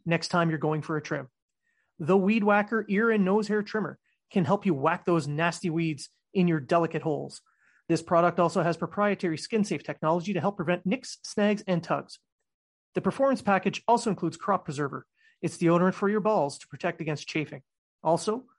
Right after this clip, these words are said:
their Crop Reviver ball toner will keep your boys fresh at all times. Maybe you're on the other side of the wall and you don't know when your next shower is. No worries. The Crop Mop Ball Wipes are for you.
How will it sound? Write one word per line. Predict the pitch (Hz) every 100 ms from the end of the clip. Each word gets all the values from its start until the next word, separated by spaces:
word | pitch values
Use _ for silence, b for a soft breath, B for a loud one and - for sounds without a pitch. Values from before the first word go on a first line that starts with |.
| -
their | 262
Crop | 254 240 233
Reviver | 220 208 247 160
ball | 131 202
toner | 226 160 143 - b b -
will | 185 - - -
keep | 294 294
your | 180 196 226
boys | - 170 165
fresh | - 170 160 -
at | 147 -
all | 165 165 170
times. | 170 143 135 - - _ _ b b b
Maybe | - 160 170
you're | 196 202
on | 208
the | 208
other | 214 208
side | - 190
of | 202
the | 214
wall | 214 240 151 160
and | 165
you | 175
don't | 165 175 196
know | 196
when | 143 165 180
your | 160 160
next | 156 -
shower | - 143 143 139
is. | - - _ _ _ -
No | 151 156 170
worries. | 165 156 139 - - _ _ _
The | 170
Crop | 160 175 180 190
Mop | 180 185
Ball | 180 175
Wipes | 175 185 -
are | 160
for | 165 185
you. | 156 165 151